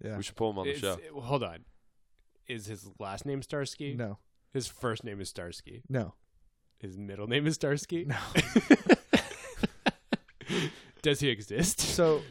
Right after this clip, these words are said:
Speaker 1: uh, he's
Speaker 2: Starsky is a waitress at
Speaker 1: so,
Speaker 2: Hooters. <laughs>
Speaker 1: so he's kinda named after the actor that played Starsky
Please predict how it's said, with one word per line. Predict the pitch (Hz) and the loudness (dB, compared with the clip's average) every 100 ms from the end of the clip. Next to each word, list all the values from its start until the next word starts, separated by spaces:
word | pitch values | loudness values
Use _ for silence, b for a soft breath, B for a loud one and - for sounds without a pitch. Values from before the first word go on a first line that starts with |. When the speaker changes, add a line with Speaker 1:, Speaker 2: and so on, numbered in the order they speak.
| - | -6
Speaker 1:
uh, | 139 139 131 120 98 - - | 0 2 2 -2 -8 -10 -6
he's | 156 165 156 | -2 -2 -4
Speaker 2:
Starsky | - 165 156 - | 0 2 2 0
is | 175 120 | 0 0
a | |
waitress | 95 101 95 101 92 - | 2 2 2 0 -2 0
at | 90 | 2
Speaker 1:
so, | 120 | 6
Speaker 2:
Hooters. | 165 90 90 - 220 | 6 6 4 4 2
<laughs> | - | 2
Speaker 1:
so | 170 | 2
he's | 160 170 | 2 0
kinda | - 147 190 | -2 0 0
named | 151 135 127 135 139 | 0 -2 -2 -2 -4
after | 123 117 - 123 | -4 -4 -4 -6
the | 113 82 | -4 -6
actor | 110 107 120 | -8 -6 -6
that | 110 90 | -6 -4
played | 117 101 | -6 -6
Starsky | - 85 107 - 90 | -8 -8 -10 -12 -14